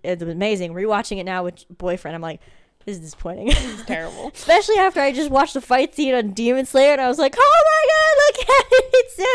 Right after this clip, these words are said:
Speaker 1: beautiful!"
Speaker 2: If you want a, a, a series that you don't expect to be as good as it actually is, Green Eggs and Ham.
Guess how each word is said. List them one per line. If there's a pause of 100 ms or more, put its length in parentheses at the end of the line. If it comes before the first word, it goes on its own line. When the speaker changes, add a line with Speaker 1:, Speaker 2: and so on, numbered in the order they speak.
(140)
Speaker 1:
beautiful!"
Speaker 2:
If
you
want (220)
a, (500)
a,
a
series
that
you (180)
don't
expect
to
be
as
good
as
it
actually
is, (320)
Green
Eggs
and
Ham.